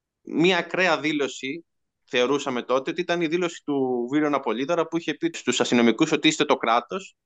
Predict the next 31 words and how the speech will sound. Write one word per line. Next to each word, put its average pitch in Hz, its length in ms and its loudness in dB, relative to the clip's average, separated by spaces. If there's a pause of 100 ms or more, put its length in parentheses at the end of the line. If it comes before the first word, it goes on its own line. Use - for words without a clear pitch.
(120)
και 180 120 -6
την 175 160 -4
άλλη 190 160 2
μέρα 196 160 2
απομπεύθηκε 175 840 0
από 117 140 -8
τον, 127 220 2
ε, 127 500 -4
από - 160 -6
τον 135 100 2
Πρωθυπουργό, 135 420 2
που 247 80 -4
ήταν 233 140 -2
και 226 60 0
αυτός 208 260 -2
ένας 196 160 0
δεξιός 170 320 -2
πρωθυπουργός. 160 640 0 (100)
Δυστυχώς 202 580 0
τώρα 208 160 6
έχουμε 202 180 2
φτάσει 202 140 0
στο 208 100 -2
σημείο 175 640 0
να 127 100 -4
έχουν 170 200 -2
κανονικοποιηθεί 127 880 -2
αυτές 113 420 0
οι, 98 320 -6 (240)
οι 117 100 -4
δηλώσεις 107 640 2